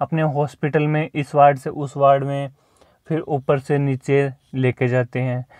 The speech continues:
जो अपने पोर्टेबल एक्सरे मशीन होती है वो अपने पेशेंट के घर पे भी ले जा सकते हैं, दूसरे हॉस्पिटल में भी ले जा सकते हैं,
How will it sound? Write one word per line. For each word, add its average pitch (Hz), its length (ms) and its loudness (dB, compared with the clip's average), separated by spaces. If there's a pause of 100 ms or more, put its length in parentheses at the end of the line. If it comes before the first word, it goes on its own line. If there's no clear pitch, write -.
(180)
जो 160 140 2
अपने 185 160 2 (160)
पोर्टेबल 180 540 4
एक्सरे 170 380 2
मशीन 135 360 -2
होती 127 300 -4
है 139 220 -6 (320)
वो 151 180 6
अपने 143 300 -6 (460)
पेशेंट 151 460 2
के 185 160 -2 (360)
घर 135 220 2
पे 156 180 2
भी 160 100 0
ले 165 180 2
जा 160 180 4
सकते 160 360 -6
हैं, 156 300 -4 (420)
दूसरे 156 340 0
हॉस्पिटल 139 540 0
में 165 220 2
भी 165 80 2
ले 160 160 2
जा 151 200 6
सकते 147 360 -4
हैं, 147 260 -4